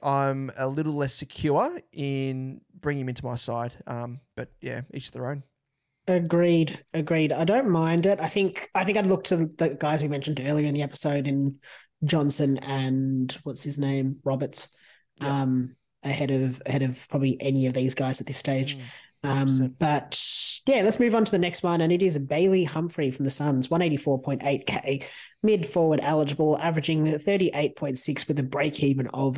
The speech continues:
Speaker 2: thirty. And you can't fault his consistency. He's had a score of thirty-nine and a thirty-eight, but his, uh, forward role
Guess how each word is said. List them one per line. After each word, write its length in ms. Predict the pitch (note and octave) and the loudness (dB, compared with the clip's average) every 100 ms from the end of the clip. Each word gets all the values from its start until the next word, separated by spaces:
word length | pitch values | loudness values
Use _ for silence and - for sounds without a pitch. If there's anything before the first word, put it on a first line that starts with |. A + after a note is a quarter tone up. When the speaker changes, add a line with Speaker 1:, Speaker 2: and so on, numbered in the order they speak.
| - | -6
Speaker 2:
thirty. 580 | - - C3 C3 C3 C3 - - - - | -12 -4 -2 0 0 -2 -6 -20 -20 -6
And 300 | D#3 D#3 D#3 - - | 0 2 2 0 -4
you 80 | |
can't 220 | F#3 D4+ D#4 | -2 -2 2
fault 140 | C4+ | 2
his 60 | C4 | 4
consistency. 640 | A#3 C4+ B3 F#3+ E3+ E3 | 2 2 2 0 4 4
He's 140 | F3 | 4
had 140 | F3 F3+ | 2 2
a 40 | |
score 300 | F3 - A#3+ | 0 2 4
of 80 | A3 | 4
thirty-nine 500 | - B3+ G#3+ G3+ F#3+ | 4 2 4 2 2
and 200 | D#3 F3+ | 2 0
a 20 | |
thirty-eight, 560 | D#3+ - G#3 F3 E3 - _ - _ _ | -2 0 2 4 2 -2 _ -20 _ _
but 80 | F3 | 0
his, 200 | E3+ C#3+ D3 | 0 0 -2
uh, 200 | D#3+ D#3 | -4 -4
forward 300 | - A3 F3+ | 4 4 6
role 480 | E3+ E3 D#3 C#3 | 6 6 4 2